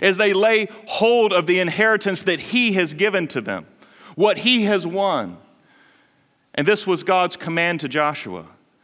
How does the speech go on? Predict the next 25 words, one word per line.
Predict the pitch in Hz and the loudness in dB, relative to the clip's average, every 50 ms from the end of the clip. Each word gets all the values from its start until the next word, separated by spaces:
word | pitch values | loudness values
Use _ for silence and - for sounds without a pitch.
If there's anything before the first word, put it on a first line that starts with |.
| _ _ _ | _ _ _
And | - 139 143 | -2 0 2
by | 165 165 165 | 4 2 2
commanding | 160 - 175 165 165 175 180 180 170 175 170 | 0 -2 -6 -2 -2 0 0 0 0 -2 -2
Joshua, | 151 156 165 160 160 151 - 147 135 120 113 | 0 0 0 0 0 -2 -2 -4 -2 -2 -2
he | 113 127 139 | -2 -2 -2
was | 143 131 | -2 -2
inviting | 135 127 123 135 156 156 147 147 139 - | -2 -2 0 0 0 0 0 -4 -6 -4
all | - 147 165 180 190 196 190 180 | -2 -2 0 0 0 -2 -2 -4
of | 170 156 | -4 -4
the | 156 165 160 | -4 -4 -2
nation, | 165 156 143 139 135 - - 87 87 82 | -2 -2 -4 -4 -4 -8 -12 -14 -16 -8
all | - 117 156 208 233 233 226 | -2 0 2 2 2 2 0
of | 220 196 | 0 0
his | 202 196 196 | -2 -4 -4
covenant | - - 196 185 175 165 175 151 - - | -4 -2 -2 -2 -2 -4 -8 -10 -10 -12
people, | - - 175 165 151 _ - 87 90 - _ _ _ _ _ _ _ _ _ _ _ | -14 -12 -12 -12 -12 _ -14 -14 -14 -16 _ _ _ _ _ _ _ _ _ _ _
to | - 135 | -4 -4
know | 123 131 147 156 160 156 139 123 104 87 85 92 - _ _ _ _ _ _ | -2 -2 -2 0 0 0 0 0 -2 -4 -8 -14 -20 _ _ _ _ _ _
that | - - - | -10 -10 -8
he | - 170 190 | -6 -6 -4
would | 202 185 175 | -2 -2 -4
be | 175 175 165 | -4 -6 -12
present | - - - 165 160 160 - 127 - - | -12 -6 -2 -2 -2 -2 -4 -8 -12 -12
with | 92 90 - | -18 -18 -18
them, | - 80 - - | -20 -20 -20 -20